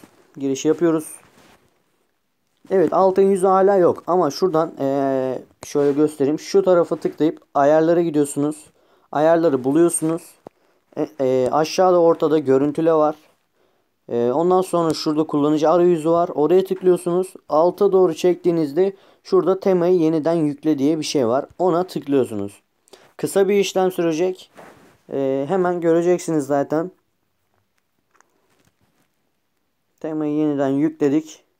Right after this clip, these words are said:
Evet, Altay'ın yüzü geldi. Gördüğünüz gibi Altay Bayındır'ın yüzü, e, eklendi oyunumuza. Gayet pratik, gayet güzel bir,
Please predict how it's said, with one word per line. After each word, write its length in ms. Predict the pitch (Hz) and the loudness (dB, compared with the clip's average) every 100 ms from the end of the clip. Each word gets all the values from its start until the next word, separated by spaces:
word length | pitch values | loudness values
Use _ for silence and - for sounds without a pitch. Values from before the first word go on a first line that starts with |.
| _ _ _ _ - | _ _ _ _ 0
Evet, 260 | 214 185 - | 2 2 2
Altay'ın 500 | 196 190 196 185 196 | 2 2 0 0 0
yüzü 220 | 180 170 | -2 0
geldi. 480 | 190 160 131 104 120 | 2 2 2 -2 0
Gördüğünüz 560 | 175 175 151 160 139 | 2 4 2 -2 -2
gibi 260 | 131 123 139 | -2 -2 0
Altay 500 | 160 165 - 135 131 | 2 0 2 0 2
Bayındır'ın 580 | 165 160 139 127 131 135 | 2 2 0 -4 -6 -2
yüzü, 440 | 156 131 123 123 - _ _ - | 0 0 -2 -2 -8 _ _ -8
e, 220 | 113 117 | -6 -2
eklendi 500 | 175 185 160 160 160 | -2 -2 -2 -2 0
oyunumuza. 520 | 151 139 131 117 127 123 | 0 0 -2 -2 -2 -2
Gayet 540 | 147 151 147 147 _ | 0 0 0 -2 _
pratik, 640 | 139 139 139 139 - 135 | -2 -2 -2 -6 -6 -6
gayet 460 | 127 127 131 135 127 | -2 0 0 -4 -6
güzel 380 | 120 123 135 131 | -4 -2 -2 -2
bir, 180 | 139 | -4